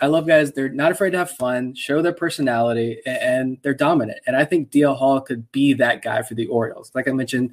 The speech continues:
I've mentioned before that I don't think there's really, there's none of that, like, public personality when it comes to this Orioles roster. Um, you know, Trey Mancini is obviously a, a super nice guy,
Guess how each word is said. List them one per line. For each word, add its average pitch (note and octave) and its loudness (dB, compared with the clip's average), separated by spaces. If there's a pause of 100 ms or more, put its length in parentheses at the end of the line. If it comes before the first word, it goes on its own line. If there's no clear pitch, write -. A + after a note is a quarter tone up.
(260)
I've D#3 2
mentioned F#3+ 4
before D#3 4
that - 4
I D3 4
don't F#3+ 4
think F3 0
there's D3 2
really, D3+ 4 (220)
there's C#3+ -2
none F3 2
of D#3+ 4
that, D3 4
like, A#2+ -2 (100)
public C#3+ -2
personality B2+ 0
when A#2 -2
it A#2+ -10
comes B2 -4
to A#2+ -2
this A2 -6
Orioles A2+ -4
roster. A2+ -6 (440)
Um, A#2 0 (220)
you B2+ -4
know, B2 -2
Trey - 2
Mancini E3 6
is C#3+ 4
obviously C#3 4
a, B2+ -2
a D3 -4
super - 2
nice A2+ -2
guy, B2+ -2